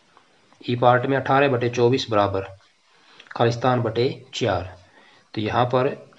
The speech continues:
जो हमें संख्या दे रखी है, नीचे चार दिया, ऊपर खालिस्तान नीचे में दिया हुआ है, तो चौबीस को हम किससे भाग करें कि चार आए? चौबीस को हमने भाग कर दिया छः से, तो कितना आएगा,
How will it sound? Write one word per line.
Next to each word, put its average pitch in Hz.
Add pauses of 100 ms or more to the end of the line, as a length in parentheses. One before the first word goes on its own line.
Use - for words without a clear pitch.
जो 123
हमें 117
संख्या 120
दे 123
रखी 117
है, - (100)
नीचे 120
चार 127
दिया, 120
ऊपर 113
खालिस्तान 127
नीचे 135
में 107
दिया 110
हुआ 90
है, 90 (460)
तो 123
चौबीस 127
को -
हम 117
किससे 139
भाग 104
करें 110
कि 135
चार 107
आए? 92 (880)
चौबीस 120
को 117
हमने 107
भाग 101
कर 101
दिया 104 (640)
छः 123
से, - (840)
तो -
कितना 113
आएगा, 113